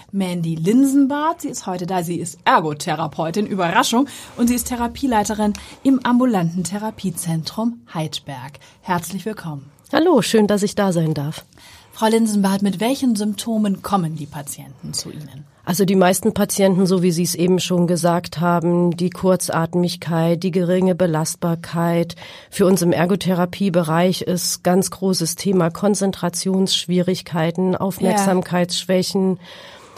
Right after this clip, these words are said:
Speaker 2: was auch sehr viel diese Erschöpfung, einfach den Alltag nicht mehr schaffen. Wir Ergotherapeuten kümmern uns extrem um den Alltag
Speaker 1: Mhm.
Speaker 2: und das fällt halt sehr viel auf, dass Patienten, die vorher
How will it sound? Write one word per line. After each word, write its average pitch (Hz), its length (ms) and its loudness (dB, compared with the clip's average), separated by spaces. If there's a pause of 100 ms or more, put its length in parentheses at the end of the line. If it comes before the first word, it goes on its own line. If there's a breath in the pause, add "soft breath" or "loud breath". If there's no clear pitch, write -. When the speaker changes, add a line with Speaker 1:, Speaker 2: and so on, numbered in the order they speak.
Speaker 2:
was - 380 0
auch 175 420 4
sehr 185 340 2
viel 180 300 0
diese 170 400 2
Erschöpfung, 165 840 0
einfach 175 480 -2
den 170 460 0 (100)
Alltag 175 500 0
nicht 160 200 0
mehr 165 140 0
schaffen. 160 640 -2
Wir 175 140 2
Ergotherapeuten 175 800 0
kümmern 175 300 0
uns 175 160 0
extrem 190 520 0
um 202 360 2
den 196 180 2
Alltag 202 640 -2
Speaker 1:
Mhm. 220 360 -4 (120)
Speaker 2:
und 180 240 4
das 175 200 2
fällt 170 280 2
halt 147 180 0
sehr 147 200 0
viel 147 260 -4
auf, 139 280 -4
dass - 420 -6 (880)
Patienten, 202 720 0
die 170 100 0
vorher 180 640 2